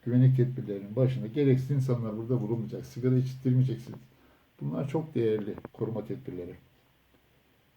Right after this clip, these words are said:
Sonra telefonla hemen nereye bildiriyorsunuz? Bu tedbirleri alır almaz yüz on ikiyi arıyorsunuz.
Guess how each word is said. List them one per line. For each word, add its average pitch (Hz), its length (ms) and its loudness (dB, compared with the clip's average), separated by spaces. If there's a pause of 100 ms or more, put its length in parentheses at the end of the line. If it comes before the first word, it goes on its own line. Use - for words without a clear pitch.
(140)
Sonra 180 460 2 (120)
telefonla 175 480 2
hemen 170 220 0
nereye 156 240 4
bildiriyorsunuz? 113 720 0
Bu 131 120 -4
tedbirleri 120 460 2
alır 127 180 6
almaz 156 480 0 (380)
yüz 165 180 -2
on 151 100 2
ikiyi 135 220 4
arıyorsunuz. 117 720 0